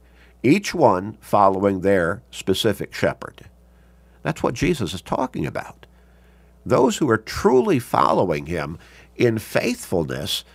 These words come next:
will be following him by his teachings, according to his teachings. In the fourteenth chapter of John,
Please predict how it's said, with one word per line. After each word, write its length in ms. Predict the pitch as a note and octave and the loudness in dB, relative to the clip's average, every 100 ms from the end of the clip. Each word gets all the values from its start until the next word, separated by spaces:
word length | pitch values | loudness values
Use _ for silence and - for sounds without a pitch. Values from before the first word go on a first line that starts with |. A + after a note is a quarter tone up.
| - - | -20 -12
will 140 | - A#2+ | -2 0
be 160 | A2+ | 0
following 680 | - - C3 G3+ F3+ G2 G2+ | -2 0 2 2 2 2 2
him 420 | G2+ G2+ F#2+ G2 - | 2 2 2 0 -2
by 300 | F#2+ A#2+ C3 | -2 0 -2
his 320 | B2 A2 G#2 | 0 0 -2
teachings, 540 | - D3+ D#3 - C#2+ - | -2 -4 -2 -6 -10 -4
according 540 | A2+ - - E3+ C3 A#2+ | -6 -2 0 2 2 0
to 120 | B2 | 0
his 140 | C#3+ | 0
teachings. 640 | - G3+ B3 - - - - - - - - - - - | -2 -6 -6 -10 -14 -14 -16 -18 -20 -20 -20 -20 -20 -8
In 80 | - | 0
the 60 | B2+ | 0
fourteenth 480 | - C4 - A2 F#2 | 2 0 0 -4 -2
chapter 420 | G2+ D2+ - D2 | 0 0 0 -4
of 120 | D2 | 0
John, 400 | F2 C#2+ - - | 0 0 -4 -14